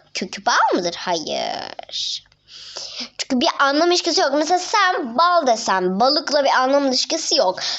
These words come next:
Bu yüzden kökü balık. Şimdi balık. Balığın kökü de balıktır. Çünkü balık zaten tam yani bir şey. Balık sözcüğünün kökü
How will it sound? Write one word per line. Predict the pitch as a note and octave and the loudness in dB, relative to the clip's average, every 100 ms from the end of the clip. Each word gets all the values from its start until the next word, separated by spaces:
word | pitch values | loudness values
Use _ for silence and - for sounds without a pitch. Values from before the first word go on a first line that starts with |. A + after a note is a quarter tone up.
| - | -4
Bu | C#4+ | 0
yüzden | E4+ C4+ A#3 - D#5+ | 2 2 0 0 0
kökü | - D#4 F#4 | -2 0 2
balık. | B3+ G3+ - - - - - | 2 0 -4 -10 -14 -14 -10
Şimdi | - D#3 - | -8 -8 0
balık. | C#4+ C#4 - - - _ _ _ _ _ _ _ _ _ _ _ _ _ _ _ _ _ _ _ - - - _ _ _ - _ - | 0 0 -4 -14 -16 _ _ _ _ _ _ _ _ _ _ _ _ _ _ _ _ _ _ _ -20 -20 -20 _ _ _ -20 _ -2
Balığın | D#4 C#4+ G#3+ G3+ | 0 2 0 0
kökü | E4 D#4+ B3 | -2 -2 0
de | F#3 | 0
balıktır. | C#3+ - - - | -2 -6 -10 -6
Çünkü | D#4 D4+ C4 | 0 2 2
balık | F#4 G#4 | 2 0
zaten | F#4+ F#4 F#4 G4+ F4+ | 0 0 2 0 0
tam | - G4+ G4 B3 | 2 2 2 0
yani | G3+ G3 A3 | 0 0 0
bir | |
şey. | - - F3 - - - _ - - - - - C4+ | 0 2 0 -4 -20 -20 _ -20 -20 -20 -16 -8 -2
Balık | B3 D#4+ F#4 | 0 2 0
sözcüğünün | - D#4 B3+ A#3+ G#3+ G#3 | 0 2 2 2 0 0
kökü | G#3+ E4+ D4+ | 0 -2 0